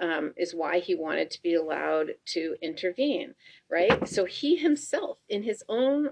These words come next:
argument, said, as a candidate, that's in his personal capacity, that when he's a candidate, that has nothing to do with his presidency or his duties. So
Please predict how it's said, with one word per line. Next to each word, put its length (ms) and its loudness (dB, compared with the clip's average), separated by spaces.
argument, 560 0
said, 380 2
as 220 -2
a 60 0
candidate, 580 2
that's 240 0
in 80 -2
his 180 -12
personal 540 2
capacity, 720 -2
that 380 0
when 200 2
he's 200 0
a 40 0
candidate, 520 2
that 100 0
has 240 2
nothing 380 0
to 120 -8
do 200 -2
with 160 0
his 140 -12
presidency 640 -2
or 200 -2
his 200 -8
duties. 400 -2
So 220 2